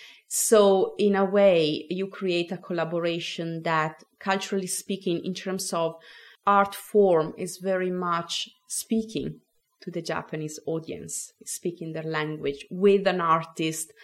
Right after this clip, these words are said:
very much open on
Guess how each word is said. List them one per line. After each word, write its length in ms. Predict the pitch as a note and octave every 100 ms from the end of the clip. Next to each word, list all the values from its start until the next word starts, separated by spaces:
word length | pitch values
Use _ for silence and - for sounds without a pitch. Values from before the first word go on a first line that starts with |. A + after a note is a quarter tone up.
| - - - -
very 400 | E3 F3+ F3+ F3+
much 520 | F3+ D#3+ D#3+ - - _ - - G3
open 760 | G3+ G3+ - D#3 D3 C#3 D3 _ _ -
on 440 | E3 D#3 D3+ D#3